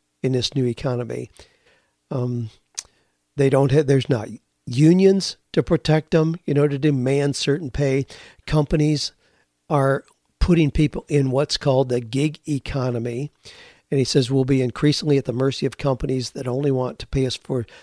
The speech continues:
the time we're generating revenue and not a second more." Now think about that a minute. I mean, that's a complaint, that companies only want to pay for the time you're generating revenue.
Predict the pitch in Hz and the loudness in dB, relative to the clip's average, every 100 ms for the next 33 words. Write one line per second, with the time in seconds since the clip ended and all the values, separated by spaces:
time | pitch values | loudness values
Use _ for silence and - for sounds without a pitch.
0 | _ - - 156 143 127 120 131 143 131 | _ -12 -4 0 2 2 0 2 2 2
1 | 123 117 110 156 208 160 113 104 117 - | 0 -4 0 2 2 2 0 -6 -12 -16
2 | _ _ _ 135 139 143 143 - 127 143 | _ _ _ -2 0 2 0 -2 -4 -2
3 | 151 233 156 - _ _ _ _ _ _ | -2 -4 -6 -14 _ _ _ _ _ _
4 | _ _ _ _ 147 135 240 214 156 131 | _ _ _ _ -8 -4 -2 0 0 2
5 | 139 123 123 120 - - - _ _ 143 | 0 0 -2 -4 -8 -16 -20 _ _ 0
6 | 131 143 - - 170 - 208 196 120 - | 2 0 -2 -4 -4 -2 -4 -6 -8 -18
7 | _ _ - - 170 170 165 143 - 156 | _ _ -16 -2 0 2 0 -2 -4 -4
8 | 185 202 190 170 160 143 - 151 143 139 | 0 -2 -2 -4 -6 -10 -4 0 2 0
9 | 131 _ _ 143 139 135 131 - _ - | -4 _ _ -2 2 0 -2 -10 _ -10
10 | - 143 139 131 - 131 139 131 127 120 | -2 2 2 0 -2 0 2 2 2 0
11 | 123 113 - 135 143 120 - | -4 -10 0 4 4 0 -6